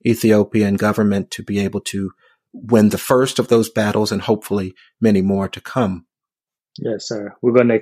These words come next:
Speaker 2: we're gonna continue to fight, uh, <laughs> you know, on the behalf of the, all the Ethiopian people. You know, we don't give up easily. So
Speaker 1: Absolutely.
Speaker 2: we don't
Speaker 1: Absolutely.
Speaker 2: know.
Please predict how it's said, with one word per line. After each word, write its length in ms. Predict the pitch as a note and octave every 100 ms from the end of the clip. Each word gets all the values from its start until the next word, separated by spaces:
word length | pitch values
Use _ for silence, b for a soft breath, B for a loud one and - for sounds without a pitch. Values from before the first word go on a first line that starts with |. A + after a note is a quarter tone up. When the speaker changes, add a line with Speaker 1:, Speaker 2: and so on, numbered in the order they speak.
| -
Speaker 2:
we're 260 | C3 A#2
gonna 240 | A#2+ A#2 G#2+
continue 400 | G#2+ - A#2+ A2
to 100 | G#2+
fight, 520 | - A2 G#2+ G#2 - - -
uh, 320 | A2+ G#2 - - _
<laughs> 160 | -
you 80 | B2
know, 220 | A#2 A2+ - - B B B B -
on 160 | A2+
the 100 | A2
behalf 460 | G#2+ A2+ A#2+ A2+ A2
of 100 | G#2+
the, 380 | A2+ G#2+ A2 A2+
all 200 | A2+ G#2+
the 60 | G#2
Ethiopian 560 | G#2 A2 G#2+ G#2 G2+
people. 380 | - G2+ - G2+
You 140 | G2
know, 80 | G2+
we 140 | G2 G#2
don't 160 | G#2
give 180 | G#2 G2+
up 180 | G2 -
easily. 340 | G2 G2+ F#2+ F#2+
So 300 | - - F#2+ _ _ _
Speaker 1:
Absolutely. 600 | A2 G2+ G#2 G2 - F2+
Speaker 2:
we 40 | F#2
don't 120 | -
Speaker 1:
Absolutely. 640 | A#2 A2+ G#2+ G#2+ G#2 G#2+
Speaker 2:
know. 80 | G#2